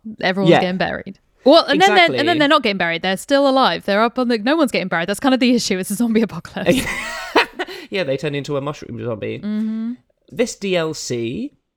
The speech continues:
Speaker 2: does not exist in order to out Ellie. It exists to be able to, I would argue, the major reason that this exists is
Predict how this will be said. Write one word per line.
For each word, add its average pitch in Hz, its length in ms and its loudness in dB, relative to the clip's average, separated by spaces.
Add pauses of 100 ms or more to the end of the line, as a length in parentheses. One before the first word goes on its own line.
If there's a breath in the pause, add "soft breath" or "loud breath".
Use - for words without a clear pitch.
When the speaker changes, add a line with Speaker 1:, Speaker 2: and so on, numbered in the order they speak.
(560)
Speaker 2:
does 190 180 4
not 247 160 4
exist 151 460 -4
in 139 160 -6
order 131 320 0
to 113 680 -8 (800)
out 135 320 -2
Ellie. 120 420 -6 (640)
It 175 100 8
exists 165 680 -2
to - 120 -8
be 131 200 -4
able 127 360 0
to, 117 260 -2
I 120 140 0
would 117 200 -4
argue, 117 480 -2
the 123 120 -4
major 143 600 0
reason 123 440 -2
that 117 160 -4
this 110 180 -8
exists 107 440 -8
is 104 360 -6